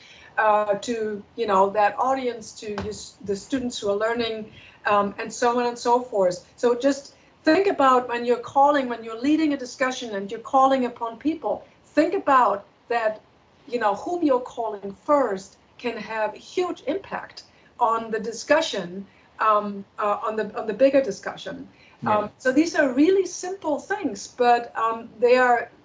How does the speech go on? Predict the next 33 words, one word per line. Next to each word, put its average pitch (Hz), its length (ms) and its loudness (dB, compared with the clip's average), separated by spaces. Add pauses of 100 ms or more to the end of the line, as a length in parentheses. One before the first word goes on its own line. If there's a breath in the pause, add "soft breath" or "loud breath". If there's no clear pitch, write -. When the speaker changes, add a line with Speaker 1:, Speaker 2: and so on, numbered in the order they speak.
(120)
Speaker 1:
very 320 260 0
well 233 220 -4
documented. 240 760 -4
There 202 140 -10
are 202 40 -10
studies 240 500 -4
on 208 220 -12
things 220 260 -12
like 214 300 -6
that 202 280 -2
and 196 120 -16
so 247 240 2
on 240 80 0
and 220 140 -10
so 240 200 -2
forth. 180 400 -2
I - 380 -10
want 247 80 6
to 277 60 6
give 320 180 -2
you 311 140 6
a 277 80 4 (140)
final 277 280 4
example. 202 800 -2 (340 soft breath)
Um, 208 360 0 (360)
I 240 120 4
do 294 220 6
a 247 120 4
lot 247 100 4
of 247 140 2
editorial 226 800 -2
work, 208 460 -2 (100)
um, 214 540 0